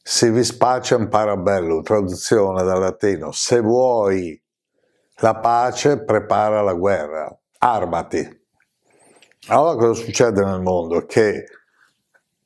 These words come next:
le nazioni più grandi si preparano a una guerra ipotetica, che poi avviene, ma i confinanti anche, perché dicono, "E se poi questi invadono?".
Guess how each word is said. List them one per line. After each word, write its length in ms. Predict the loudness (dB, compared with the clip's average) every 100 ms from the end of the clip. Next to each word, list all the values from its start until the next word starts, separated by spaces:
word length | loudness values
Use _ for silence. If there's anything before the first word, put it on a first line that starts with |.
| _ _ _ _ _ _ _
le 200 | 0 2
nazioni 540 | 2 2 2 2 2
più 180 | 2 2
grandi 880 | 4 2 0 0 2 2 0 -4 _ _ -8
si 320 | -2 -2 2
preparano 1080 | 0 2 2 2 2 0 0 -2 -4 -8 _ -4
a 80 | 0
una 200 | 2 2
guerra 520 | 2 0 -2 -4 -4
ipotetica, 840 | -4 -4 -2 -2 -4 -8 -8 -8
che 160 | -2 -2
poi 180 | 2 0
avviene, 600 | 2 2 2 -2 -12 _ _ _ _ _ -20 _ _ _ -6
ma 420 | 0 2 0 -6 -14 -20 _ _ _ _ _ _ _ _ _ _ _ _ _ _ _
i 260 | -2 0 2
confinanti 1120 | 2 0 2 2 4 2 0 -2 0 2 0 0
anche, 520 | 0 0 -2 -6 -10
perché 360 | -8 -2 0
dicono, 400 | 2 2 0 -2
"E 40 | -2
se 240 | 0 0
poi 200 | 0 0
questi 340 | 2 0 0 0
invadono?". 920 | 0 2 2 2 0 0 0 -4